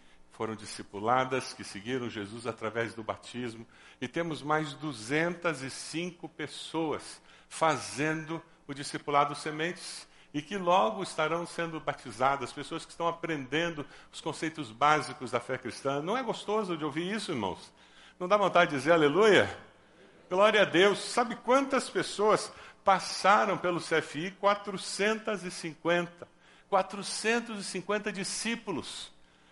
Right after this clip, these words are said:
estudando a fé cristã com mais profundidade. Quem sabe você é o quatrocentos e cinquenta e um que vai se matricular agora nesse ano.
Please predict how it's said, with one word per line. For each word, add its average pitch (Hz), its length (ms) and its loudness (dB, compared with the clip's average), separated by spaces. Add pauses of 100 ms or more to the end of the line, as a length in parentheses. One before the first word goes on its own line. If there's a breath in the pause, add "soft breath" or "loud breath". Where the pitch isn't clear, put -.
(140 soft breath)
estudando 220 560 2
a 202 60 6
fé 196 180 0
cristã 196 420 0
com 208 120 -4
mais 196 260 2
profundidade. 160 960 0
Quem 175 140 -4
sabe 196 260 -4
você 185 480 -2 (260 loud breath)
é 180 60 0
o 185 100 2
quatrocentos 180 520 -2
e - 20 -6
cinquenta 185 460 -2
e 180 40 8
um 151 320 6
que - 220 -12
vai 139 140 0
se - 120 -8
matricular 131 520 0
agora 117 360 2
nesse 117 340 -4
ano. 104 280 0